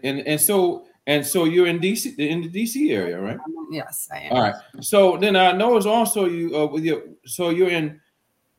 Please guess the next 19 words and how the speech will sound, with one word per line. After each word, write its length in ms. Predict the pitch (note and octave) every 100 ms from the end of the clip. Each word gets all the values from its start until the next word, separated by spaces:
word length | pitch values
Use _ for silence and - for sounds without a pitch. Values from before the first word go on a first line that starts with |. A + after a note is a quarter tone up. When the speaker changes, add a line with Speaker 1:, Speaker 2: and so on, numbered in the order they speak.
| _ _ _ _ _ _
Speaker 1:
according 400 | - - G3+ G3+
to 80 | G3
your 120 | G3
bio, 440 | F3 A2 F#2+ A2 A2
a-, 180 | A2
in 300 | G#2+ A#2 A#2+
one 160 | C3 D#3
of 60 | C3
the 80 |
poorest 560 | A#2+ - F3+ F3+ F3+ E3
and 220 | A#2+ B2 B2
traumatized 680 | - F#3 F#3 F#3 F3 D#3+ -
communities 580 | C#3+ C#3+ C3+ C3+ C3 - _ A#2
in 60 |
the 40 | B2
nation's 420 | D3 D#3 D3 -
capital. 600 | D#3+ C3+ G#2 F#2+ F#2+ G#2+ _ _ _ _
So 600 | - D#3+ D3+ D3 C#3+ - _ _
w-, 180 | -